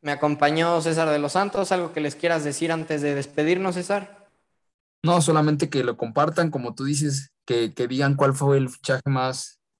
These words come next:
Speaker 2: este, más importante, si se llega a concretar cualquiera de los dos casos de Cristiano y Mbappé, eh, conjunto con el de Messi, para ver cuál es el más determinante, y ya estaríamos hablando la siguiente semana de,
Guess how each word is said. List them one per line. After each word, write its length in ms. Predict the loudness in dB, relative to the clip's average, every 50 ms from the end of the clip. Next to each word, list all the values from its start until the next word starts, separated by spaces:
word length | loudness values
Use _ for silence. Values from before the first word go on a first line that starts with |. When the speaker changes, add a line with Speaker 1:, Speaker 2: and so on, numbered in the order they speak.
| _ -10
Speaker 2:
este, 300 | -8 -8 -8 -6 -6 -6
más 280 | -4 -2 -4 -4 -4 -4
importante, 880 | -6 -4 -4 -6 -4 -2 -2 -2 -2 0 -2 -2 -2 -4 -6 -8 -10 -12
si 260 | -10 -10 -8 -6 -6
se 140 | -6 -6 -4
llega 160 | -2 -2 -2
a 120 | -2 -4
concretar 480 | -8 -10 -8 -6 -4 -4 -4 -4 -6 -6
cualquiera 380 | -6 -6 -6 -4 -2 -2 0
de 60 | 0 -2
los 200 | -4 -4 -4 -6
dos 160 | -8 -10 -8
casos 300 | -6 -8 -8 -8 -8 -10
de 140 | -10 -10 -10
Cristiano 420 | -10 -14 -14 -10 -10 -10 -8 -6
y 100 | -4 -2
Mbappé, 480 | -2 -2 -2 -4 -4 -4 -4 -4 -4 -6 _ _ _ _ _ _ _ _
eh, 680 | -4 0 2 2 2 2 2 0 -2 -4 -4 -8 -10 -8
conjunto 460 | -4 -4 -4 -2 0 -2 0 0 0 0
con 120 | 0 0
el 100 | 0 0
de 120 | 0 0
Messi, 260 | 0 0 -2 -2 -4 -6
para 240 | -4 -4 -2 0
ver 140 | -2 -2 -2
cuál 180 | -2 -2 0 0
es 100 | 0 -2
el 80 | -4
más 160 | -4 -4 -6 -6
determinante, 680 | -8 -8 -6 -4 -4 -2 0 2 2 2 2 2 0
y 140 | -2 -2 -2
ya 100 | -2 -2
estaríamos 440 | -2 -2 -4 -4 -4 -4 -6 -6
hablando 260 | -4 -4 -4 -4 -6 -6
la 100 | -8 -8
siguiente 380 | -6 -6 -6 -6 -6 -8 -10
semana 420 | -12 -8 -6 -4 -4 -4 -4 -4 -6
de, 200 | -8 -10 -12